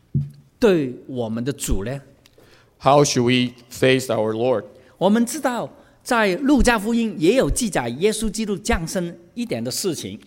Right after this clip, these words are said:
Speaker 2: In book of Luke, there's a similar t-,
Speaker 1: 啊。
Speaker 2: message.
Speaker 1: 我们知道刚才，啊，在，啊，青少年他们演出的一个，啊，画-，啊，圣经的故事里面，啊，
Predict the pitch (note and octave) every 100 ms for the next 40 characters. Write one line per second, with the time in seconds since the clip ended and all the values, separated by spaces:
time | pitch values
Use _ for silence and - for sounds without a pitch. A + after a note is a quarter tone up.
0 | _ - _ A#2+ A#2 D3 C3+ A#2 E3+ F3
1 | - C#3+ A2 G#2+ C3+ C3 A2+ G#2+ A2 -
2 | - _ _ _ _ _ _ _ _ _
3 | C#3+ D3 A2+ G2 - - _ _ _ _
4 | _ _ _ C#3+ E3 F#3+ - B3+ A3 G3+
5 | E3+ E3+ A#3 G3+ E3 D#3+ F3 F3 D3 C3+
6 | B2 B2+ F#3 D#3+ D3 C#3 - C#3 A#2 A#2
7 | A2+ _ _ _ _ _ _ _ - _
8 | _ - G3+ F#3 E3+ C3 D3 D3+ D3 C3+
9 | D3+ D3 A2+ A2 - C#3 C3+ C#3+ C3+ A#2
10 | A2+ - G#2+ F#2+ F#2 - - - A2+ G#2
11 | E3+ - G#3+ E3 F3+ E3 C#3+ G#3 E3+ F3+
12 | C3+ A2+ A#2+ G#2 - - _ A2+ G2